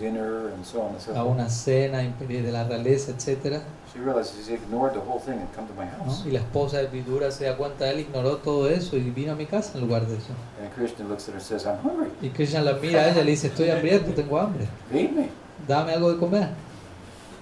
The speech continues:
Speaker 1: Well, she didn't have much.
Speaker 2: Pero ella no tenía mucho.
Speaker 1: She said, "What, what do I, I don't have anything here right now."
Speaker 2: No dijo, "Uy, no tengo nada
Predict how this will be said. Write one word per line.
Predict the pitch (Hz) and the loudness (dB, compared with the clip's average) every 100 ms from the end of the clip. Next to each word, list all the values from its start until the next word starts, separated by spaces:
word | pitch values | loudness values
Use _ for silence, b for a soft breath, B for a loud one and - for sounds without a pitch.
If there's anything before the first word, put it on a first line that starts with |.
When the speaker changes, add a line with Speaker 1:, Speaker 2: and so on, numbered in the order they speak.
| 107 | -8
Speaker 1:
Well, | 107 | -8
she | 113 | -6
didn't | 120 123 | -4 2
have | 151 - | 2 2
much. | 104 - - - - 139 | -4 -6 -10 -16 -2 8
Speaker 2:
Pero | 135 | 10
ella | 151 | 10
no | 147 | 6
tenía | 147 151 160 | 2 2 2
mucho. | 175 214 - - - - - - - - - | 4 4 2 -6 -6 -10 -18 -18 -16 -16 -12
Speaker 1:
She | 104 | -10
said, | 104 | -4
"What, | 117 - - - - - 110 107 | -4 -6 -14 -16 -16 -12 -8 -4
what | 104 | 4
do | 107 | 6
I, | 107 - | 6 4
I | |
don't | - - | -2 0
have | - | 0
anything | 143 139 117 | 0 -4 -4
here | 101 | -2
right | 92 90 - | -2 -2 -8
now." | - - 147 | -10 -8 -2
Speaker 2:
No | 135 | 2
dijo, | 135 135 | 2 4
"Uy, | 147 135 | 4 2
no | |
tengo | 120 135 135 | -2 -4 -4
nada | 139 233 | -2 0